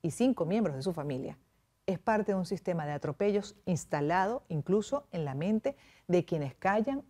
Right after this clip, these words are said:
o coexisten seguramente para no arriesgar y ser parte de la lista larga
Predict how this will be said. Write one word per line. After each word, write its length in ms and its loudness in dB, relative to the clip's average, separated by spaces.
o 200 4
coexisten 1000 2
seguramente 600 -2
para 180 -8
no 120 -6
arriesgar 580 -4
y 100 -2
ser 200 -4
parte 440 -4
de 120 -2
la 100 -4
lista 280 -4
larga 640 -4